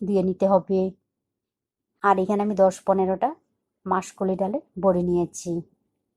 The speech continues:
আর লাগবে আমার একটা বেগুন। তো বেগুনগুলিকে টুকরো করে কেটে নেব আর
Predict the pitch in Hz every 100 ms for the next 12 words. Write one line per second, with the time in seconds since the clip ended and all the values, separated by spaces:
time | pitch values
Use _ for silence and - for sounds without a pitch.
0 | _ _ _ _ _ _ _ - 202 190
1 | 190 185 - 202 196 240 - _ - 196
2 | - - 302 - - 175 185 156 160 156
3 | 147 _ _ _ _ _ _ _ _ _
4 | _ _ _ _ _ - 190 202 196 185
5 | 190 196 214 202 185 185 196 202 196 190
6 | 196 185 294 _ - 185